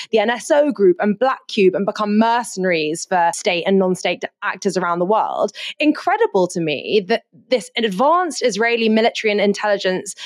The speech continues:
operation isn't capable of providing any compelling evidence that Hamas are, in fact, using human shields. But an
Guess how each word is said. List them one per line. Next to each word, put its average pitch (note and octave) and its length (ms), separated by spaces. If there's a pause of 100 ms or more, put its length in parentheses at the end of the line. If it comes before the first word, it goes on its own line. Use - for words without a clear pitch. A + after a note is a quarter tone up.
(160)
operation G3+ 720 (560)
isn't D#4 320
capable A3+ 560
of F#3+ 120
providing G#3 720 (220)
any D#4+ 340
compelling B3 600
evidence G#3+ 640 (220)
that - 100
Hamas A3+ 380 (120)
are, B3 320
in G#3+ 140
fact, D#3 720
using G3+ 360
human G3 280
shields. E3+ 320
But - 120
an F3 80